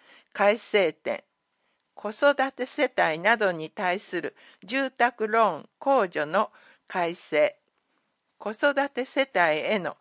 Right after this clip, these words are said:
支援強化の必要性や、急激な住宅価格の上昇などの状況を踏まえ、次の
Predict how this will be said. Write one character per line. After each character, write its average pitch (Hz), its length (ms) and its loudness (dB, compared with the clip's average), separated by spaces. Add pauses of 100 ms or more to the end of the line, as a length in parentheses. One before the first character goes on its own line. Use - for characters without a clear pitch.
(300)
支 - 280 -8
援 254 220 0
強 240 320 2
化 160 160 2
の 156 140 -2
必 - 320 -10
要 220 240 4
性 190 340 2
や、 175 180 0 (300)
急 240 260 0
激 233 340 -2
な 190 220 0
住 226 240 -4
宅 262 300 0
価 254 180 -4
格 208 360 -4
の 165 180 -4 (360)
上 247 280 4
昇 226 320 2
な 233 220 2
ど 185 120 2
の 156 320 -2
状 214 260 0
況 220 340 4
を 247 180 6
踏 196 180 -6
ま 170 180 2
え、 135 140 -4 (400)
次 254 360 -4
の 175 260 -2